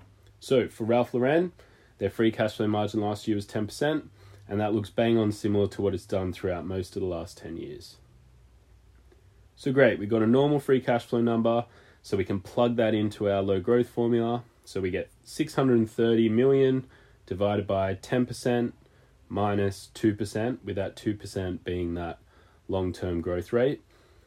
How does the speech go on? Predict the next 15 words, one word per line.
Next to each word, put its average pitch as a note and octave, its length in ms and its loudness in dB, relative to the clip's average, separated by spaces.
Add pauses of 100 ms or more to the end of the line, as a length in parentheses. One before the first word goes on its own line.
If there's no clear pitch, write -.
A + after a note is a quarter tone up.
(280)
And G2+ 160 -2
that C3+ 240 2
gives G#2+ 220 0
us G2+ 220 -2
eight A2+ 220 2
billion G2+ 320 -2
dollars. - 520 -8 (1120)
So - 160 -6
once E3 200 4
we D#3+ 100 0
calculate B2+ 560 2
that, A2 320 0 (520)
we A2+ 100 2
then A#2+ 220 6
n-, A#2+ 220 4